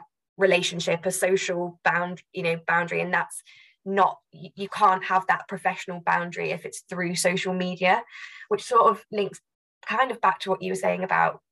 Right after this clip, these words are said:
is social media unprofessional as a, as a doctor or not? It's, it's a really interesting conversation, isn't it? Interestingly, this one, this bit says, "If a patient contacts you about their care or other professional matters through your private profile,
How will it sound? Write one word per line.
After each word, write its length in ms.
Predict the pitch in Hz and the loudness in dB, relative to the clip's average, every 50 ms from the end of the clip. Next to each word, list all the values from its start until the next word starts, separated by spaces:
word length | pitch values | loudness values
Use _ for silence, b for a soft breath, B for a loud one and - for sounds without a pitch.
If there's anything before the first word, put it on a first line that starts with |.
| _ _ - | _ _ 0
is 180 | 202 196 190 | 0 0 0
social 380 | - - 190 190 190 - 196 190 | -2 -2 -2 -4 -2 -2 -4 -4
media 280 | 190 185 185 185 185 | -4 -2 -2 -2 -2
unprofessional 800 | 185 - 92 - - 180 - 196 180 - - 185 185 180 175 - _ - | -2 -4 -6 -10 -12 -10 -10 -10 -10 -8 -6 -4 -4 -4 -4 -4 _ -2
as 120 | 185 185 | 0 0
a, 100 | 190 185 - _ _ | 0 -2 -4 _ _
as 120 | - 190 - | 0 0 2
a 60 | 190 | 2
doctor 320 | 190 220 - - - 196 | 4 4 4 4 2 0
or 60 | 185 | 0
not? 160 | 185 190 - - | 2 0 0 -2
It's, 180 | - - - _ B B B B B B B | -4 -10 -12 _ B B B B B B B
it's 180 | 202 - - - | -8 -8 -8 -8
a 40 | 214 | -2
really 320 | 208 226 220 233 226 202 | 0 2 2 2 4 2
interesting 640 | 202 202 214 - 208 196 - - 185 185 185 185 - _ _ _ _ _ _ - | 2 2 2 -2 -8 -8 -8 -8 -6 -6 -6 -8 -10 _ _ _ _ _ _ -2
conversation, 640 | - 190 190 185 - 202 196 202 190 - - 190 | -2 0 0 0 0 2 2 2 2 0 -2 -2
isn't 180 | 196 190 180 165 | -2 -2 -4 -4
it? 140 | 156 - - _ _ b b b b b b b b b b b | -6 -6 -6 _ _ b b b b b b b b b b b
Interestingly, 560 | - 254 247 240 233 - - 208 202 196 196 | -6 -4 -4 -6 -6 -2 0 0 2 2 2
this 280 | 196 202 202 196 - - - | 2 0 -2 -4 -6 -8 -6
one, 300 | 202 196 196 - 196 - | -4 -4 -4 -4 -4 -2
this 160 | 202 196 196 | -2 -2 -2
bit 180 | - 208 190 - | -2 -4 -4 0
says, 220 | - 196 185 185 - | 2 2 2 2 2
"If 140 | 202 190 | -2 -4
a 60 | 214 208 | -4 -2
patient 400 | - 240 240 233 226 247 196 190 | 0 0 0 0 0 0 -2 -2
contacts 420 | - 214 214 214 196 - - - | 0 0 0 0 -2 -4 -2 0
you 140 | 202 196 190 | 0 2 2
about 260 | 190 190 185 185 175 | 4 2 2 2 2
their 160 | 185 185 185 | 2 0 0
care 400 | 185 - 196 190 180 175 175 175 - | 0 0 0 2 2 2 0 -2 -2
or 180 | 190 190 - 214 | -2 -2 0 -2
other 160 | 214 214 208 | -2 -4 -6
professional 480 | - - - - 190 190 - - 185 | -6 -8 -8 -6 -6 -6 -4 -4 -4
matters 400 | 190 185 180 165 - 185 175 - | -2 -2 -4 -4 -6 -8 -10 -8
through 180 | - - 190 185 | -4 -2 -2 0
your 140 | 185 180 170 | 2 0 0
private 400 | - - 226 226 214 202 185 - | 2 2 4 4 4 4 2 -2
profile, 520 | - 190 180 175 165 - 180 175 175 175 | -4 -4 -6 -4 -2 0 0 0 0 -2